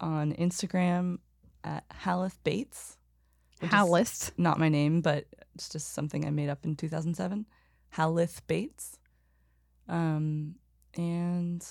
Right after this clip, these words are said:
Speaker 1: yeah, my book is called What to Do When I'm Gone, and it's good, and you should read it with your mom.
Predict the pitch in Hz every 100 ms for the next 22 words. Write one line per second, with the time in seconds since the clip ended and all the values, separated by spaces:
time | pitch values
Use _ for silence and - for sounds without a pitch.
0 | - _ _ _ _ _ _ _ _ _
1 | _ _ - 165 185 170 160 151 165 170
2 | - - 165 165 160 - 165 156 160 -
3 | 160 160 165 165 170 175 196 220 _ _
4 | - 170 170 170 - - - - _ _
5 | - 165 160 170 165 - 180 180 185 180
6 | 185 208 202